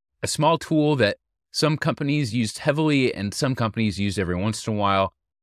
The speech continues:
to being almost constant. With work from home and worldwide employees, meetings have shifted. Have you noticed the coworkers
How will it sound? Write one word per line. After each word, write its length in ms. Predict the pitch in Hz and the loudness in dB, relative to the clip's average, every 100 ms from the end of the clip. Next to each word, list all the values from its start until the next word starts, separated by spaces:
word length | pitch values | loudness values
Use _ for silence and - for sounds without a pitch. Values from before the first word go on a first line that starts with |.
| _ _ - | _ _ -10
to 280 | - 117 107 | 0 2 2
being 380 | 87 117 113 110 | 2 2 2 -2
almost 640 | - 110 120 131 120 - - | -2 0 2 0 -2 -4 -8
constant. 640 | - - 101 82 - - - _ _ _ - | -8 -6 -6 -6 -10 -14 -18 _ _ _ -8
With 220 | 90 - | -8 -6
work 180 | 101 101 | -6 -6
from 160 | - 90 | -4 -4
home 540 | - 135 131 143 135 | 2 2 4 2 0
and 400 | - 92 92 90 | -2 -2 0 -2
worldwide 560 | 82 95 95 95 95 87 | 0 0 0 2 2 2
employees, 600 | 87 - 104 104 107 - _ _ - | -2 0 2 4 0 -2 _ _ -6
meetings 560 | 87 104 117 117 117 - _ | 0 2 4 2 -2 -10 _
have 420 | - 90 85 - | 0 0 0 -6
shifted. 680 | - - - 156 - - - _ _ _ _ - | -12 -10 0 -2 -2 -12 -12 _ _ _ _ -4
Have 140 | 101 | 0
you 120 | 143 | 2
noticed 640 | 175 131 143 139 - - 98 | 2 2 0 0 -4 -6 -2
the 100 | 107 | 0
coworkers 880 | 123 123 131 143 156 147 135 - | 2 2 2 0 -2 -2 -4 -8